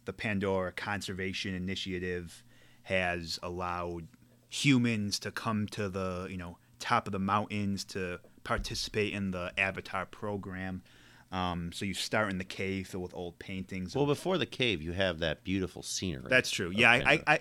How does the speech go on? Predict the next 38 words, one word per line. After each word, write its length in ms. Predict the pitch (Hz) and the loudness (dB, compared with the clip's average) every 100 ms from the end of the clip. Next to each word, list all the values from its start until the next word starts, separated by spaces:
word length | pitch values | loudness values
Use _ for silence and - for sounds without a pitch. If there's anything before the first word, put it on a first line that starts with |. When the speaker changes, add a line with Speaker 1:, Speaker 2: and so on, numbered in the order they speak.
| - | 2
Speaker 1:
I 100 | 156 | -2
consider 540 | - 202 - 135 151 | -2 -2 -2 -2 2
that 160 | 143 113 | 2 2
more 400 | 117 113 117 113 | -2 0 0 0
of 240 | 107 95 | -4 -4
just 540 | - 101 95 - - - - | -2 -2 -2 -6 -10 -16 -18
Speaker 2:
Pandora. 520 | - 73 71 73 80 90 | -12 -10 -8 -8 -8 -10
Speaker 1:
Pandora. 580 | - 110 98 98 98 101 | -4 -2 0 2 2 2
But 120 | 104 | 2
yeah, 100 | 139 | 4
you're 200 | 117 117 | 6 6
right. 300 | 131 139 - - _ - | 4 4 2 -4 _ -8
You're 180 | 135 | -6
right, 180 | - - | -6 -6
'cause 140 | - 98 | -4 -2
you 100 | 95 | -2
do 360 | 107 101 98 107 _ _ _ | 0 -2 -2 -8 _ _ _
walk 380 | 92 101 98 - | -2 2 2 0
through 280 | - 107 101 | -8 -2 -2
the 120 | 95 | -2
mountains, 760 | 92 92 101 98 110 90 147 - - - - _ | -2 0 -2 -2 -2 -2 -2 -4 -10 -20 -20 _
Speaker 2:
Mm-hmm. 60 | - | -4
Speaker 1:
or 20 | |
I 60 | 110 | 0
don't 80 | 110 | 0
know 60 | 90 | -2
if 60 | |
they're 100 | 85 | -6
mountains, 340 | 85 85 82 80 | -6 -6 -8 -10
but, 100 | 80 | -8
like, 240 | 85 - | -8 -8
the 180 | 87 - | -8 -4
areas 680 | 95 95 87 87 85 82 - | -2 0 -2 -4 -6 -8 -10
of, 540 | 87 85 82 82 - - | -8 -8 -8 -14 -16 -8
of, 500 | 92 85 85 - - - _ - | -6 -6 -10 -18 -20 -20 _ -6
uh, 140 | 90 | -4
what's, 240 | 90 120 - | -2 -4 -4
what's 240 | 117 - | -4 -6